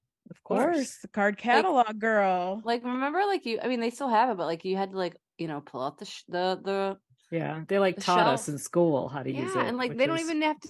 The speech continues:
Speaker 3: do that anymore.
Speaker 2: Nope.
Speaker 1: God, they all got it good, those millennials, r-, zillennials.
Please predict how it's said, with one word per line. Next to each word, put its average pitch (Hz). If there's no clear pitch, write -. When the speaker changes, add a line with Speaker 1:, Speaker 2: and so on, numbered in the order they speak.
Speaker 3:
do 269
that 254
anymore. 170
Speaker 2:
Nope. 220
Speaker 1:
God, 165
they 160
all 175
got 180
it 165
good, 156
those 151
millennials, 147
r-, 139
zillennials. 147